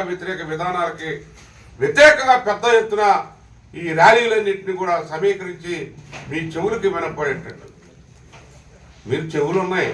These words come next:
వినపడుతూనే ఉన్నాయి, ఇప్పటికే గగ్గోలుగా ఉంది రాష్ట్రం మొత్తం మీద. కానీ మీరు చెవులు ఉండి కూడా, వినపడుతూ కూడా చెవిటి వాళ్ళలాగా నటిస్తా ఉన్నారు, కళ్ళుండి కూడా చూడలేని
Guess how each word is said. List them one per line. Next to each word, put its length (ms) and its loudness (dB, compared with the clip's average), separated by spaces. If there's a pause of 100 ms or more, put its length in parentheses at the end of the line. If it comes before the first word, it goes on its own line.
వినపడుతూనే 580 -2
ఉన్నాయి, 200 -4
ఇప్పటికే 320 -6 (120)
గగ్గోలుగా 500 0 (100)
ఉంది 200 -4
రాష్ట్రం 400 -4
మొత్తం 320 -8
మీద. 140 0 (640)
కానీ 500 8 (800)
మీరు 180 -8 (100)
చెవులు 380 4 (160)
ఉండి 220 -4 (120)
కూడా, 220 6 (600)
వినపడుతూ 580 0 (100)
కూడా 220 2
చెవిటి 300 2
వాళ్ళలాగా 420 4
నటిస్తా 380 -8 (120)
ఉన్నారు, 280 -16 (960)
కళ్ళుండి 480 6 (100)
కూడా 240 8 (1120)
చూడలేని 480 6